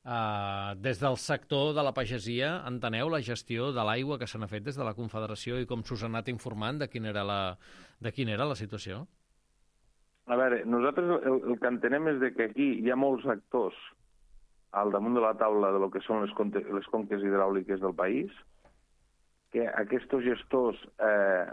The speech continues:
Speaker 2: han de clarificar tota la gestió que se n'està fent de l'aigua, i no ara, sinó que venim ja de l'estiu passat.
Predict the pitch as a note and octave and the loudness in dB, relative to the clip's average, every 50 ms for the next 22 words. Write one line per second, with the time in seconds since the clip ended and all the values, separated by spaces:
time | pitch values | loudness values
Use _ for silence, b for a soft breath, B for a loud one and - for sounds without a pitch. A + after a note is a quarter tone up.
0 | - _ _ - - - - - - - - - B2+ B2+ B2+ B2+ A#2+ - B2+ A#2+ | -10 _ _ -16 -16 -16 -18 -20 -20 -10 -4 -2 0 2 2 2 2 4 2 2
1 | B2 A#2 - - A#2 G#2+ - A#2 A2+ G#2+ G2 E2+ - - _ _ _ _ _ _ | 2 0 0 -2 -4 0 2 2 4 4 4 2 0 -6 _ _ _ _ _ _
2 | _ _ _ _ _ _ _ _ _ _ - _ _ _ _ _ _ C#3+ C#3 C#3+ | _ _ _ _ _ _ _ _ _ _ -20 _ _ _ _ _ _ -2 2 4
3 | D3 C#3 C3 A#2+ A#2 A2 - - A#2 G#2+ G#2+ G#2 G#2+ G#2 G2+ G#2 - G#2+ G2+ - | 4 4 4 2 0 -2 0 0 0 0 2 0 0 0 0 0 0 -2 0 2
4 | G#2+ G#2 G#2 G#2 G2 F#2+ G#2 A2+ C#3 D#3+ - - A#2+ A#2 A#2+ C3 C#3 B2 A2 G#2+ | 0 2 4 4 4 4 4 4 4 2 2 2 0 2 4 4 4 4 4 4
5 | A2 B2 - A3 - - - - - A#2+ G#2+ G2+ G#2+ G2+ G2+ - G#2+ G#2+ G#2+ G#2 | 4 2 0 0 -4 -10 -18 -10 -4 -2 -2 0 0 0 0 2 0 0 0 2
6 | G#2 G2+ G#2 G2+ G2 F#2+ F#2+ - - B2 A2+ G2+ - G2 - - - F#2+ A#2+ - | 2 2 2 2 0 -2 -4 -4 -2 -2 -2 2 2 0 0 2 0 0 0 0